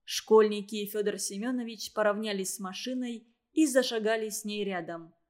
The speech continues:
Костя что-то кричал Паше, старался заглянуть ему в лицо. Митя то и дело измерял глубину вспашки.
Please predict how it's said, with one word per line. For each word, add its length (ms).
Костя 380
что-то 280
кричал 600
Паше, 360
старался 580
заглянуть 480
ему 180
в 60
лицо. 720
Митя 380
то 120
и 160
дело 380
измерял 520
глубину 500
вспашки. 840